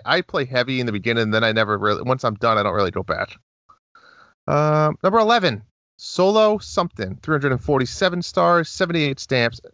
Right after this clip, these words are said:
zero shines. You know, Solo, if you haven't played Fury, God, I really hope you,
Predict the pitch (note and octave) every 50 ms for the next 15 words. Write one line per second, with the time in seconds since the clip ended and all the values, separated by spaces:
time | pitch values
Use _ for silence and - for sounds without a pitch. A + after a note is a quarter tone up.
0 | _ _ _ _ _ _ _ _ _ _ _ _ - A#2+ A2+ A2+ - - - D#4
1 | E4+ D#4+ D4 - - - - G3+ G3+ D#3+ G#2 F#2+ - - D#3 E3+ G3 F#3+ - -
2 | G3+ F#3+ F#3+ F#3+ - - C#3 - - - F3+ D#3+ D#3 F3+ G#3+ B3 B3+ A#3 G3 -
3 | F3+ D#3 C#3+ - - - C3 B2 B2 A#2+ A#2+ A#2+ - C3+ C3 C3+ B2+ A2+ A2+ A#2+
4 | C3+ D3 D3 C3+ C3 C3 C3 B2+ - A#2+ A#2 A2+ G#2+